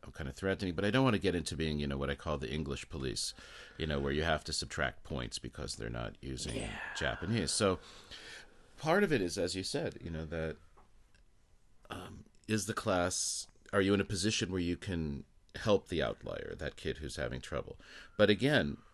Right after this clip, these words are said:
Speaker 1: if this kid were at any other school,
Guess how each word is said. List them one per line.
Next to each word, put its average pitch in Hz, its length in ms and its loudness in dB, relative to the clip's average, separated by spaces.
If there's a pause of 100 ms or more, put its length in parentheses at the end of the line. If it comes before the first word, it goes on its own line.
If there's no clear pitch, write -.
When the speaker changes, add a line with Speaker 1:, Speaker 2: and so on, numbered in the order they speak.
(300)
Speaker 1:
if 131 200 8
this 147 180 6
kid 123 220 4
were 95 180 6
at 78 260 2
any 113 240 8
other 78 240 2
school, - 540 -2